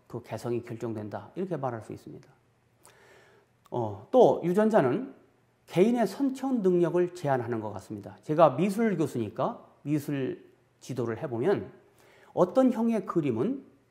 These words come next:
어떤 학생에게는 쉽게 가르쳐지고 발전을 시키게 할 수 있지만 어떤 스타일의 그림은 절대로 하지 못합니다. 어떤 사람은 하는 사람도 있죠. 그러나 절대로 안 되는 사람도 있습니다.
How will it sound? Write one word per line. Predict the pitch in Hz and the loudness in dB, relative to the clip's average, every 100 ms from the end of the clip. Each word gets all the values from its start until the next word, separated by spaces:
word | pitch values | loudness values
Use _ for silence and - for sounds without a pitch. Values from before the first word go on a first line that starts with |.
| _ _ _ _ _ | _ _ _ _ _
어떤 | 156 170 262 | -2 2 2
학생에게는 | 202 - 247 202 175 175 196 | 2 -2 2 6 6 6 4
쉽게 | 190 294 294 220 123 98 - - | 4 2 2 2 2 0 -14 -20
가르쳐지고 | - 139 131 - 113 110 131 254 - - _ _ | -6 -4 -4 -4 -6 -2 -2 -4 -12 -20 _ _
발전을 | - 135 127 123 117 110 - - | -8 -6 -2 0 -2 -4 -12 -18
시키게 | - - 170 117 | -16 -10 -6 -6
할 | 131 | -6
수 | 123 | -8
있지만 | 113 110 127 196 98 - - _ _ _ | -8 -4 0 0 0 -10 -20 _ _ _
어떤 | - 175 277 294 269 - - | 0 2 4 4 4 -2 -16
스타일의 | - - 175 156 147 - | -14 -2 0 0 -2 -2
그림은 | 135 120 156 240 - - _ _ _ | -2 0 -2 -4 -14 -20 _ _ _
절대로 | - - 220 226 285 | -8 0 2 4 4
하지 | 220 214 | 2 0
못합니다. | 180 123 - 101 73 - _ _ _ _ _ _ _ _ _ | -6 -6 -8 -12 -14 -18 _ _ _ _ _ _ _ _ _
어떤 | - 214 285 | -4 0 2
사람은 | 247 247 | 4 2
하는 | 220 226 185 | 0 0 2
사람도 | 165 147 | 0 -4
있죠. | 131 - 110 - _ _ - | -8 -12 -16 -18 _ _ -4
그러나 | 240 - | -2 0
절대로 | - 226 226 285 | 0 0 4 4
안 | 143 151 | 4 4
되는 | 147 135 | 2 0
사람도 | 123 117 107 | -2 -4 -6
있습니다. | 113 127 120 175 240 - | -8 -6 -2 0 -2 -6